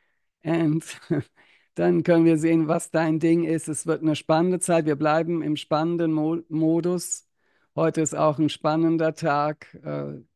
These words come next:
ich weiß nicht, wann du dir das ansiehst, ob du es direkt ansiehst. Wir schreiben heute den vierten zehnten, wie gesagt. Und, äh, ja, wir haben viele Sachen im Oktober laufen. Ich kann nicht immer posten. Wenn ihr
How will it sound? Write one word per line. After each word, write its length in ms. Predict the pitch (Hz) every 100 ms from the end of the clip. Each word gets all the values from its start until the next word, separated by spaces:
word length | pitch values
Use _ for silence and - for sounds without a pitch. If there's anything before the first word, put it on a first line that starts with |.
| 165
ich 120 | 139
weiß 180 | 143 139
nicht, 100 | 131
wann 160 | 143 143
du 80 | 135
dir 140 | 139
das 160 | 135 139
ansiehst, 480 | 151 147 139 135
ob 120 | 127 123
du 100 | 139
es 120 | -
direkt 360 | 143 139 135
ansiehst. 580 | 139 139 135 131 131 - _ _ _ _
Wir 140 | 147 143
schreiben 500 | - 151 151 143 139
heute 400 | 147 143 147 143
den 400 | 147 143 143 135
vierten 460 | - 147 147 143 135
zehnten, 380 | 156 147 147 139
wie 140 | 139
gesagt. 640 | 143 135 143 143 139 _ _ _ _ _ _ _
Und, 400 | 151 151 147 143
äh, 80 | 143
ja, 240 | 151 156 151
wir 140 | 147
haben 160 | 151 143
viele 360 | 165 170 175
Sachen 260 | 156 151 156
im 120 | 147
Oktober 480 | 143 - 156 151 151
laufen. 360 | 147 147 160
Ich 120 | 139 -
kann 200 | 156 175
nicht 120 | 165
immer 240 | 165 160
posten. 640 | - 151 156 - 165 160
Wenn 260 | 151 160 160
ihr 440 | 156 156 156 143